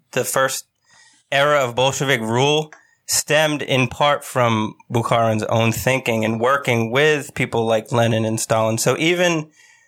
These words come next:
even Stalin's idea of socialism in one country, uh, Bukharin actually works out the theoretical basis of that. Stalin kind of just says the catchphrase, uh,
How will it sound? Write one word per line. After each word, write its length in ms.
even 340
Stalin's 460
idea 460
of 180
socialism 640
in 140
one 220
country, 640
uh, 580
Bukharin 460
actually 360
works 400
out 220
the 100
theoretical 640
basis 580
of 280
that. 400
Stalin 400
kind 260
of 100
just 340
says 400
the 80
catchphrase, 960
uh, 440